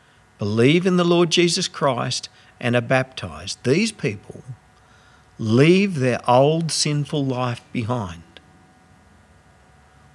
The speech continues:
We are now in an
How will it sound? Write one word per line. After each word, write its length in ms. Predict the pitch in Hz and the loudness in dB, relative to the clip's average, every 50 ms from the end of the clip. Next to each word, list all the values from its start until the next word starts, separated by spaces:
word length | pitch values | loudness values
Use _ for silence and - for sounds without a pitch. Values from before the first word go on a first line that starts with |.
| _ _ _ _ | _ _ _ _
We 220 | 143 139 151 151 151 | 0 4 4 6 6
are 200 | 147 143 135 135 | 6 4 4 2
now 840 | 131 127 131 151 185 214 202 160 113 85 80 85 107 147 196 220 - - - - - - - - - | 2 2 2 2 4 4 4 2 0 0 -4 -6 -6 -6 -6 -8 -10 -14 -20 -20 -20 -20 -16 -6 -2
in 160 | 156 131 127 | 0 2 2
an 160 | 127 127 - | 2 0 -4